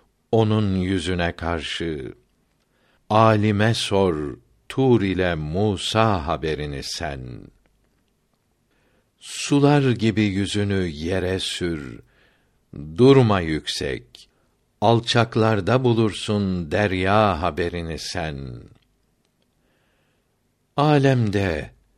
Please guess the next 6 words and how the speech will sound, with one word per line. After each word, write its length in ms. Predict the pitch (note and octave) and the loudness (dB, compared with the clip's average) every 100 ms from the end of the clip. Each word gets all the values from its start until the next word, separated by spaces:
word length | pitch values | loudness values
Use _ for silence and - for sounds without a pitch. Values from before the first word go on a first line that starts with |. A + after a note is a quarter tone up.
| _ - | _ -4
nice 320 | G3+ G3+ G#2 | 0 2 2
yüz 460 | G2+ E2 G2+ G2+ D#2+ | 2 2 0 -2 -4
bin 240 | F#2+ F#2 | -4 -4
kişi 600 | D#2 G2 - - F2 C2+ - _ _ _ _ _ | -6 -8 -6 -4 -4 -4 -10 _ _ _ _ _
aşktan 880 | A2 A#2+ - - - C3+ C3+ F2+ C#2 | 0 0 -2 -8 -2 -2 0 -4 -4
bahseder. 1000 | C#2 A#1 - - A#1+ A1+ G#1 G1+ - - | -6 -6 -10 -10 -10 -10 -10 -12 -18 -20